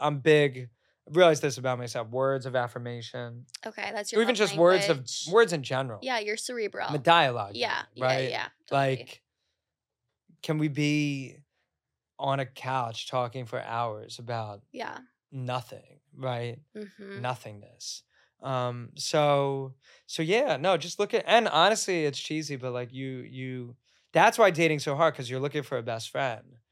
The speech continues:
Speaker 1: And we have our best friends, we've known them for ten plus years,
Speaker 2: Mm-hmm.
Speaker 1: and then all of a sudden with dating, I'm like, "Wait, I just met her?" Like, now I'm gonna make, like, that's what makes it hard, I think.
Speaker 2: Yeah, and I think when you find the right person, you,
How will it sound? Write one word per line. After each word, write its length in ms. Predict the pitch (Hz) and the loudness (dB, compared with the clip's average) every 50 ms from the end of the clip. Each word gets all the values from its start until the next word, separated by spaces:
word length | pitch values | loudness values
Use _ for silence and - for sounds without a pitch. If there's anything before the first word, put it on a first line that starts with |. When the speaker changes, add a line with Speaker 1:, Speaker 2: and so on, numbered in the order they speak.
| _ _ _ _ _ _ _ | _ _ _ _ _ _ _
Speaker 1:
And 400 | - 139 131 127 127 123 120 113 120 | -2 0 0 0 0 -4 -6 -10 -8
we 160 | 131 143 143 | -4 -4 2
have 240 | 143 170 196 247 214 | 4 6 6 6 6
our 80 | 160 135 | 4 2
best 240 | 127 120 117 - - | 0 -4 -6 -8 -8
friends, 260 | 113 113 120 131 123 | -10 -10 -10 -10 -8
we've 100 | 127 127 | -8 -6
known 180 | 135 143 143 | -6 -4 -4
them 80 | 143 135 | -4 -4
for 100 | 123 135 | -6 -8
ten 200 | 120 - 135 120 | -6 -6 -6 -6
plus 200 | 117 120 113 113 | -6 -8 -8 -4
years, 400 | 165 185 185 165 143 135 135 - - | 0 4 4 4 4 2 0 -4 -10
Speaker 2:
Mm-hmm. 240 | 220 220 196 196 - | -14 -16 -16 -10 -6
Speaker 1:
and 100 | 151 147 | -4 -4
then 100 | 139 - - - | -4 -4 0 2
all 180 | 160 165 160 | 4 6 6
of 60 | 160 151 | 4 4
a 40 | 147 | 0
sudden 260 | - 165 156 156 147 | 0 0 0 0 0
with 100 | 127 117 107 | -4 -6 -8
dating, 380 | 117 110 120 139 160 165 156 | -8 -8 -6 -4 -4 -4 -4
I'm 100 | 135 123 | -4 -4
like, 180 | 117 113 107 113 | -6 -6 -8 -4
"Wait, 300 | 139 165 156 113 101 98 - | -4 -4 -4 -4 -6 -12 -16
I 80 | 107 117 | -16 -14
just 200 | 120 135 120 120 | -12 -12 -12 -10
met 160 | 107 113 123 | -10 -8 -6
her?" 220 | 151 160 165 160 147 | -4 -2 -2 -2 -2
Like, 220 | 135 120 113 117 117 _ _ _ _ _ _ _ _ 117 | -4 -4 -6 -10 -14 _ _ _ _ _ _ _ _ -8
now 240 | 117 120 123 135 143 139 | -6 -4 -2 -2 -2 -4
I'm 120 | 120 127 131 | -4 -6 -6
gonna 160 | 131 131 127 | -6 -6 -4
make, 280 | 123 123 123 - - - | -4 -6 -6 -8 -12 -10
like, 200 | 123 127 127 113 | -6 -6 -2 2
that's 260 | 143 151 160 160 151 | 4 4 4 4 4
what 80 | 156 143 | 0 -2
makes 220 | 135 135 131 - 123 | -2 -4 -4 -6 -8
it 80 | 110 | -8
hard, 280 | 110 113 113 117 113 117 | -8 -8 -8 -8 -10 -12
I 100 | 113 113 | -16 -20
think. 200 | _ - - _ _ _ - _ | _ -20 -20 _ _ _ -20 _
Speaker 2:
Yeah, 420 | - 285 285 277 277 269 262 254 - | -10 -6 -4 -2 -2 -2 -2 -4 -6
and 140 | - 247 254 | -8 -10 -10
I 60 | 254 | -10
think 200 | 254 269 269 269 | -8 -10 -8 -8
when 140 | 277 269 262 | -8 -8 -8
you 80 | 254 | -10
find 280 | 254 - 208 185 180 190 | -8 -6 -6 -6 -6 -6
the 60 | 190 | -8
right 180 | 190 180 - - | -8 -8 -10 -10
person, 640 | - - 202 196 - - 190 190 190 196 196 196 196 | -12 -12 -12 -12 -10 -10 -10 -10 -8 -10 -10 -12 -12
you, 180 | 190 190 190 | -12 -12 -12